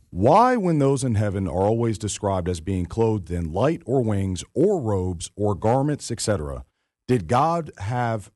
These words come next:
pre-fall Adam and Eve inhabiting Eden unclothed? Also, as a Christian, how can you know the difference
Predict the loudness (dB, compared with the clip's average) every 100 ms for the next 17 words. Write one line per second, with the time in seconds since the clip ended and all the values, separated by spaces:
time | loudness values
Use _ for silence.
0 | -10 -2 -2 0 2 2 0 -2 -2 -2
1 | -2 -4 -6 -6 -2 -2 -2 -4 -6 -4
2 | -4 -2 -4 -6 -8 -8 0 0 0 -4
3 | _ _ _ _ 2 2 2 -4 -8 -12
4 | _ _ -4 -2 -2 0 0 0 0 0
5 | -2 -2 -2 0 0 -2 -4 -4 -8